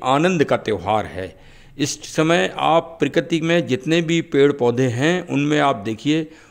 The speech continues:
फूल आ रहे हैं, फल आ रहे हैं और ये एक स्वस्थ हेल्दी सीजन चल रहा है।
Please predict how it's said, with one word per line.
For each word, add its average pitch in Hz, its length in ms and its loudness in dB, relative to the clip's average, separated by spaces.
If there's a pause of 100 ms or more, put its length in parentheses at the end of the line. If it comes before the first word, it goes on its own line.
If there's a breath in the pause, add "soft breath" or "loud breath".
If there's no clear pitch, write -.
(160 loud breath)
फूल 175 360 4
आ 117 120 4
रहे 113 200 -2
हैं, 120 340 -8
फल 165 280 0
आ 123 120 2
रहे 104 220 -2
हैं 120 280 -6 (360 loud breath)
और 160 160 2
ये 170 160 4
एक 170 140 -2
स्वस्थ - 480 -2 (200)
हेल्दी 131 380 -2
सीजन 113 380 -4
चल 95 140 -12
रहा 85 280 -14
है। - 160 -18